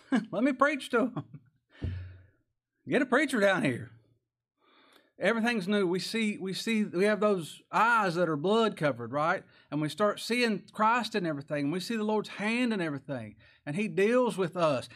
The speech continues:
And we're babes, though. And, and do you take a baby and set it out by itself in a parking lot for two weeks? No, it die.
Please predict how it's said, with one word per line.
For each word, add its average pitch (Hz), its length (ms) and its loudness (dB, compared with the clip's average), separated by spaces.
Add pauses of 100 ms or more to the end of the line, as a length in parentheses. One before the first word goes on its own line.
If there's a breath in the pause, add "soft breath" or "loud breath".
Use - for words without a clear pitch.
And 156 120 0
we're 170 80 0
babes, 226 480 2
though. 156 300 2 (140 loud breath)
And, 165 200 -2
and 170 260 0 (420)
do 170 80 -6
you 226 60 -2
take 269 260 0
a 220 60 -2
baby 226 580 0 (160 loud breath)
and 147 120 -4
set 214 200 2
it 208 60 2
out 208 240 2
by 185 140 2
itself 202 340 0
in 160 60 -2
a 131 40 -4
parking 190 360 0
lot 190 240 -2
for 175 100 -12
two 190 200 -2
weeks? 185 360 -6 (1700)
No, 143 160 -4
it 131 140 -6
die. 143 380 -2